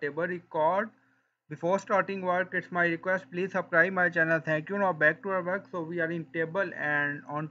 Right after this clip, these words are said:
top you see operations. Currently we have student I D in ascending order.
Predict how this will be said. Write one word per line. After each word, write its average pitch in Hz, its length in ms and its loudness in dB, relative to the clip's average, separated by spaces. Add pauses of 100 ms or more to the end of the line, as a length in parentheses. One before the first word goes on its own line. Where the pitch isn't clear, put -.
top 180 300 2
you 180 100 -4
see 170 240 -8
operations. 165 680 -6 (760)
Currently 175 460 -2
we 180 200 -8
have 170 240 2
student 180 340 -4
I 175 140 2
D 185 200 -4
in 180 100 -6
ascending 156 640 -4
order. 202 400 2